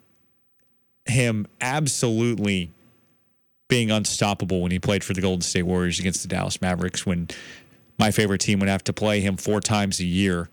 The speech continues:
It felt like he always got the best of whatever Coach Rick Carlisle would throw at him. But Robinson led the Bulls to a playoff series win in twenty thirteen. He was more than just a dunker, though.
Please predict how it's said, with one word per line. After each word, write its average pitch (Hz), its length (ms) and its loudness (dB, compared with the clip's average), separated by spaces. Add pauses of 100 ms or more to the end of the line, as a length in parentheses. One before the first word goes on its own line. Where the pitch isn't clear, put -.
It 101 180 0
felt 101 220 0
like 95 200 -2
he 104 240 2
always 110 460 2
got 101 200 0
the 95 80 -2
best 90 440 -2 (440)
of 95 160 -2
whatever 95 360 2
Coach 95 300 -2
Rick 92 140 0
Carlisle 90 480 0
would 85 120 -6
throw 98 300 0
at 85 60 -4
him. 85 160 -8 (960)
But 107 320 0
Robinson 123 640 2 (440)
led 120 220 2
the 143 60 2
Bulls 113 380 2
to 120 100 2
a 95 60 0
playoff 120 440 0
series 113 420 0
win 104 360 0 (120)
in 107 140 0
twenty 110 300 0
thirteen. 117 560 -2 (480)
He 117 100 4
was 113 140 2
more 131 180 2
than 165 140 2
just 131 180 0
a 123 60 4
dunker, 123 400 0
though. 95 320 -2